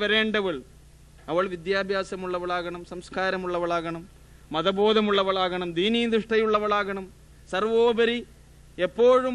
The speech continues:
പടച്ച തമ്പുരാനെ പേടിക്കുന്ന മതഭക്തിയാകണം എന്നാണ് എൻ്റെ condition. വേറൊരു കണ്ടീഷനും എനിക്കില്ല.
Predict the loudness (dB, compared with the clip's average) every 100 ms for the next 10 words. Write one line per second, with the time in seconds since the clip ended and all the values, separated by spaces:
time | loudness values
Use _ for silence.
0 | -2 -2 -2 -2 -2 0 2 2 0 -2
1 | -2 -2 -2 -6 -4 -4 -2 0 0 0
2 | 2 2 2 0 -6 -10 -20 -20 -20 -10
3 | -6 -4 -2 -2 -2 -4 -2 -2 -2 -6
4 | -6 -8 -6 -4 -2 -2 -4 -4 -6 -6
5 | -8 -8 -8 -6